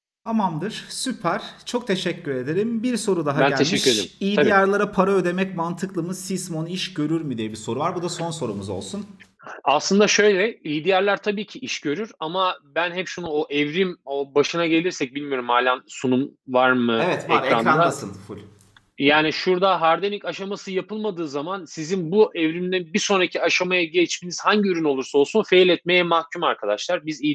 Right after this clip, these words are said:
Speaker 2: D R'ların da bypass edilebildiği senaryolarla çok fazla karşılaştık. Sysmon, ben hep şunu derim, e,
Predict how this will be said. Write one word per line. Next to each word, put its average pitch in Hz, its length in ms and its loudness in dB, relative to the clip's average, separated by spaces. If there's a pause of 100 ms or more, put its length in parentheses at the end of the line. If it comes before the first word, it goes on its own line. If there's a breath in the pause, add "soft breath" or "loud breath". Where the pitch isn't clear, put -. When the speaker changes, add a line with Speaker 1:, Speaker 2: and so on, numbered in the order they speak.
(300)
Speaker 2:
D 151 40 4
R'ların 156 300 4
da 143 140 0
bypass 143 320 0
edilebildiği 143 720 0 (420 loud breath)
senaryolarla 151 580 2
çok - 220 -6
fazla 123 260 -2
karşılaştık. 107 600 -6
Sysmon, 190 500 -8
ben 180 100 -2
hep 190 100 -4
şunu 190 260 -4
derim, 175 360 0
e, 127 240 -4